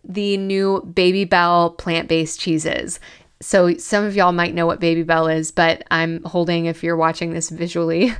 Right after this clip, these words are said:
<laughs> the little part of the wax circle. They're those ones that come in the little wax circles. I think normally they're red. The plant-based ones are green.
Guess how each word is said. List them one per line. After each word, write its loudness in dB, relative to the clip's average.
<laughs> -20
the 2
little 6
part 0
of -4
the 2
wax 2
circle. 2
They're 2
those -2
ones -4
that -2
come -6
in -6
the -2
little 0
wax 0
circles. -2
I -2
think -6
normally 2
they're 4
red. 2
The -2
plant-based -6
ones -4
are 0
green. -4